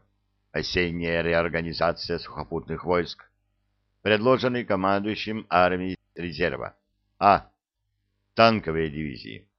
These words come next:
План формирования танковых дивизий в основном – не вызывает возражений. Объединение мотоциклетно-стрелковых батальонов с отрядами бронемашин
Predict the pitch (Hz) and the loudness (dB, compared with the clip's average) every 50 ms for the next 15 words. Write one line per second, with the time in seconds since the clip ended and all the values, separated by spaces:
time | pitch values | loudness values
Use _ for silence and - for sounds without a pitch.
0 | _ _ _ _ _ _ _ _ _ _ - 87 90 98 101 110 113 110 - 104 | _ _ _ _ _ _ _ _ _ _ -4 2 6 6 6 6 6 2 2 2
1 | 104 98 95 92 90 87 85 85 85 87 95 98 95 - - 104 104 101 98 80 | 2 2 2 2 2 2 2 2 2 2 0 -2 -4 0 0 0 0 0 -2 -4
2 | - 82 80 78 73 73 80 76 78 78 76 76 95 101 90 78 101 95 - - | -4 -4 -4 -4 -4 -4 -6 -4 -4 -6 -6 -6 -6 -6 -2 0 -2 -2 -2 -2
3 | 87 90 85 80 78 82 87 98 110 113 - _ _ _ _ - 87 101 104 98 | -4 -2 -2 -2 0 0 0 0 0 -4 -8 _ _ _ _ -8 -4 -2 -2 0
4 | 78 92 90 82 92 98 101 - - - - 73 87 92 82 78 87 87 - 82 | 0 0 2 2 4 2 2 0 -6 -14 -12 -6 -6 -4 -2 -2 -2 -4 -2 -4
5 | 78 64 62 58 53 - _ _ _ _ _ _ _ _ _ _ _ _ _ _ | -6 -6 -8 -12 -18 -20 _ _ _ _ _ _ _ _ _ _ _ _ _ _
6 | _ _ _ _ _ _ _ - 87 101 104 104 113 120 117 113 131 131 139 139 | _ _ _ _ _ _ _ 0 2 2 2 2 2 0 2 2 0 2 2 2
7 | 135 131 127 123 120 120 123 113 117 113 95 - 107 - 123 123 120 113 - - | 2 2 0 0 0 0 0 0 -2 -4 -6 -6 -8 -4 -2 0 0 0 -2 -4
8 | 113 101 - - 101 104 104 - 110 107 104 95 87 82 92 87 101 104 117 120 | -6 -6 -4 -2 0 0 0 0 0 0 2 0 0 0 -2 0 0 0 2 0
9 | 117 110 92 73 65 - - - 90 - - 92 101 101 101 85 92 90 87 87 | 0 0 -2 -6 -8 -6 -4 -4 -4 0 2 2 4 4 4 2 -2 -4 -4 -4
10 | 87 85 - - 80 90 92 98 95 85 80 80 80 - - 117 117 101 80 | -6 -8 -8 -6 -2 0 2 2 0 0 -2 -4 -4 -4 -4 -4 -2 -4 -6